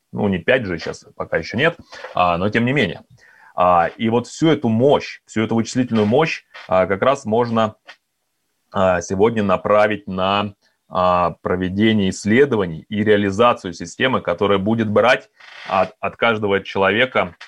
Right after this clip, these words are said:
а, собственно, все, что он оставляет после себя. Дневники, письма, записи, электронная почта, <coughs> записи в соцсетях, а, месс-, а, а, чаты в мессенджерах и так далее.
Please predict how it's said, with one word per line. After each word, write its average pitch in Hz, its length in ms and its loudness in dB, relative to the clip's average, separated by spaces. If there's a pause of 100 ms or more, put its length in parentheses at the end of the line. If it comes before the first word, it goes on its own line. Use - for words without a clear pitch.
а, 82 400 -4 (180)
собственно, 110 560 -2
все, - 320 -2
что 107 220 2
он 107 100 2
оставляет 113 480 2
после 82 300 -12
себя. 76 320 -16
Дневники, 117 640 -2
письма, 110 480 0
записи, 104 480 0
электронная 101 460 -2
почта, 110 500 0
<coughs> - 160 2
записи 101 320 -2
в - 60 -20
соцсетях, 101 600 -2 (180)
а, 82 280 -2
месс-, 98 440 -4 (460)
а, 87 240 -2 (680)
а, 90 340 0
чаты 113 460 2
в 95 100 -8
мессенджерах 95 680 -4
и 104 40 -4
так 107 180 0
далее. 90 320 0